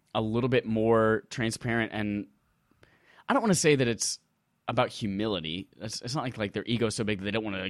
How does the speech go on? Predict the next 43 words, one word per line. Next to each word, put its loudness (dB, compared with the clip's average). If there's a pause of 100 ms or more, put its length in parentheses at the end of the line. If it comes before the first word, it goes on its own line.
(100)
acknowledge 2
their -4
mistakes 0
or -4
something -4
like -6
that. 0
But, 0
like, 0 (320)
if -2
they 6
can 0
get 2
in 2
the 0
habit 2
of -4
just -6
being 2
upfront -2
with -12
people -6
and -8
saying, -6
"Yeah, 4
we 0
know 4
there 2
are 0
some -6
broken -4
things." -8 (560)
Now, 6
if 0
you 0
go, 8
like, 2
the -4
route 4
of, -6
like, -12 (120)
Bethesda 2
with -2